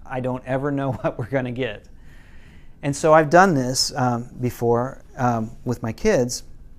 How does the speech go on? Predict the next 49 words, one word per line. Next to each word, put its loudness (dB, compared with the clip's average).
If -6
it's -2
getting -2
loud 4
in -4
the -4
middle -2
of, -6
you -2
know, -6
getting -4
late, 2
I'll 2
pull 2
them 2
out 0
and -8
I -12
say, -10
"Are -14
you -12
gonna, -12
are -10
you -12
tired -8
or -8
do -8
you -12
need -8
something -12
to -14
do?" -18
Or -2
I 2
may 0
just -4
say, -6
"Do -10
you, -8
can -2
you -2
be -6
quiet -2
in -10
your -6
room 0
with -6
your -8
friend? -6